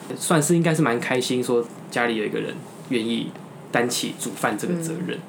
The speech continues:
Speaker 1: 就是
Speaker 2: 夸赞你，就是觉得，“哇，你好棒哦，
Speaker 1: 对啊，
Speaker 2: 你要煮饭哦。”
Speaker 1: 就像对啊，对啊，就会小，小时候就会被人家称赞说，“你好会洗碗哦。”然后她其实就是想要让你洗碗。
Speaker 2: <laughs> 嗯。
Speaker 1: 然后，不过也蛮幸运的，因为他们都算是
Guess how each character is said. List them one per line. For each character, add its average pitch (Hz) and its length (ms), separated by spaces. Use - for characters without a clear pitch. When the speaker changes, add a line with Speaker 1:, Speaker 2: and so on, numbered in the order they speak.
Speaker 1:
就 165 100
是 185 140
Speaker 2:
夸 - 40
赞 165 200
你， 151 80
就 165 100
是 170 160
觉 175 120
得 180 100
，“哇， 359 240
你 392 120
好 349 160
棒 392 300
哦， 339 240
Speaker 1:
对 302 120
啊， 127 200
Speaker 2:
你 - 60
要 - 60
煮 156 260
饭 320 320
哦。” - 0
Speaker 1:
就 302 60
像 269 240
对 139 120
啊， 113 160
对 117 140
啊， 117 80
就 139 80
会 147 100
小， 143 240
小 - 160
时 120 120
候 139 100
就 143 120
会 135 340
被 135 200
人 120 100
家 131 140
称 131 180
赞 127 160
说 131 160
，“你 156 80
好 135 140
会 147 100
洗 135 380
碗 117 280
哦。” 104 220
然 110 140
后 113 120
她 110 140
其 117 180
实 110 240
就 - 80
是 320 140
想 - 160
要 113 80
让 117 140
你 101 40
洗 - 260
碗。 - 200
Speaker 2:
<laughs> - 120
嗯。 160 200
Speaker 1:
然 160 80
后， 120 960
不 156 60
过 185 100
也 139 80
蛮 120 180
幸 156 240
运 143 100
的， 113 100
因 127 60
为 143 60
他 151 140
们 131 260
都 135 280
算 131 240
是 120 540